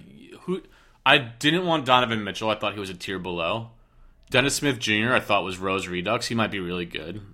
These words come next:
I, I don't know. That's fine. I don't want him for this team.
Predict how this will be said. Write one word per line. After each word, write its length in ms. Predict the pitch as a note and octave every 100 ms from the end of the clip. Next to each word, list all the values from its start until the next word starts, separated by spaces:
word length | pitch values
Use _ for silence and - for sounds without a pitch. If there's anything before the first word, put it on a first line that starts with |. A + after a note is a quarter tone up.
| -
I, 120 | A2+ -
I 120 | C#3
don't 140 | C3 -
know. 220 | G2+ B2+
That's 140 | A#2+ -
fine. 400 | - - E2 E2+ - - - - - - A2
I 60 |
don't 140 | A2 G2+
want 180 | G2+
him 100 | G2+
for 120 | G2 G2
this 160 | G2+
team. 520 | - - F2 E2+ A2+